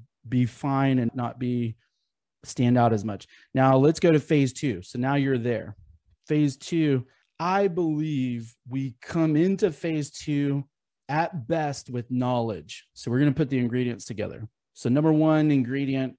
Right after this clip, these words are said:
that you probably enter phase two with is knowledge. So you probably had some schooling. You probably know how to add and subtract. You probably know a little bit about what you're entering. And if you don't, you're gonna get it early, 'cause then it would be a very entry level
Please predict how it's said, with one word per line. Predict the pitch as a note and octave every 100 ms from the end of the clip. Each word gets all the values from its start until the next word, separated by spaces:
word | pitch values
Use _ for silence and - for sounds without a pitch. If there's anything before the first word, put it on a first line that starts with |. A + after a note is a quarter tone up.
| -
that | A2
you | B2+ D3
probably | D3 - D3 F#3 F3 F3 D#3+ -
enter | E3 F3 F3+ D3
phase | - D#3 D#3 C3+
two | - D3
with | C3+
is | C3 A2
knowledge. | A#2+ B2 A2+ G#2 - -
So | C3
you | B2+ B2+
probably | B2 D3+ E3
had | D#3 D3
some | D3 E3+
schooling. | - C#3 C3 C3 C#3 - _ _ -
You |
probably | - C#3 D3+
know | D#3
how | D#3 D3+
to |
add | C3 C#3
and | D3
subtract. | C#3+ C#3 - A#2 A2 A#2 _ _ _ _
You | A#2+
probably | A#2 D3 C3+ D3 D3+ E3 D#3+
know | D3 C#3 C3+
a |
little | B2 C#3+ F#3+ G3+ G3 F#3
bit | D3 D#3+ D3
about | C3 - C#3+ C#3+ - C3+
what | B2 C#3 C#3
you're | B2+ B2 C#3+
entering. | C#3 C3+ C3 B2+
And | A#2+
if | A#2+
you | B2
don't, | A#2+ C3+ C#3 C#3 -
you're | A#2+ A#2
gonna | B2+ A#2+
get | G#2+ B2+
it | B2 B2
early, | B2 A#2 A#2
'cause | - G#2+
then | G#2+ A#2+
it |
would | A#2+ G#2+
be | A2
a |
very | G2 A#2+ A#2+ A#2
entry | B2 A#2+
level | G#2+ A2 A2+ A2